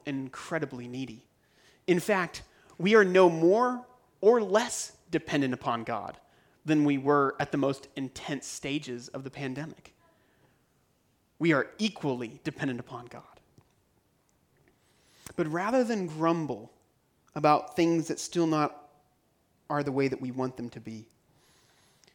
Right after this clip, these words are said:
we should lean into God and see the ways that God has provided and that God has kept us. May our church not only be known as a preaching church,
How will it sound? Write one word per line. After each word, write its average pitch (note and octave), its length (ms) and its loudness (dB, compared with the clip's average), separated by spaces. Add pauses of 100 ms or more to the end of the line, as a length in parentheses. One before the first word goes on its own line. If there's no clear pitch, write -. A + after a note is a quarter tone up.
(680)
we D#3 60 -8
should D#3 160 -4
lean F#3+ 260 0
into F3+ 220 -2
God C3 540 -2 (100)
and B2+ 180 -10
see D#3+ 580 -6
the B2+ 120 -10
ways B2 380 -4
that B2+ 140 -10
God B2 220 -2
has A#2 180 -12
provided A2+ 720 -12 (300)
and A#2+ 100 -14
that A#2 100 -12
God A#2+ 240 -2
has A2 300 -14
kept - 380 -14
us. - 340 -20 (1600)
May D3 100 -4
our F#3 100 2
church F#3 400 -4
not D#3+ 340 -4
only E3 320 2
be C#3+ 200 -4
known C3 680 -2
as B2+ 240 -4
a A#2 120 -6
preaching B2+ 720 -8
church, - 540 -18